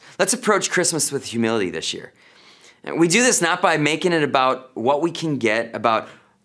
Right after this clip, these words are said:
uh, uh, the, all the presents that are gonna come, and, and even, it's not even about the fun. It's about what we get to give. It's about what we've been given in the person of Jesus.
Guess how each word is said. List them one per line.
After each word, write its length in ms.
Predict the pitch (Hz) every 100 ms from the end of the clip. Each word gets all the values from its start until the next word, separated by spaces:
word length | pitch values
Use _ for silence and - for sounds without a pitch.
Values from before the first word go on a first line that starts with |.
| -
uh, 100 | 127
uh, 140 | - 110 - - - - -
the, 340 | 120 120 123 120
all 200 | 131 147
the 80 | 131
presents 460 | - 180 165 175
that 100 | 170
are 40 | 160
gonna 200 | 151 147
come, 400 | 147 147 143 135
and, 100 | 135
and 140 | 147
even, 320 | 196 339 294
it's 160 | - -
not 160 | 214 285
even 140 | 220
about 240 | 175 165
the 80 | 170
fun. 400 | 170 202 180 95 - - -
It's 100 | -
about 300 | 139 147 135
what 280 | 151 -
we 160 | 135 165
get 280 | 143 151 -
to 120 | 123
give. 600 | 101 95 117 98 - - _ _
It's 120 | -
about 320 | 131 151 147
what 260 | 127 160 156
we've 260 | 160 143
been 220 | 123 139 127
given 280 | 147 139
in 80 | 113
the 60 | 104
person 380 | 104 127 123 120
of 120 | 107
Jesus. 520 | 113 131 92 - -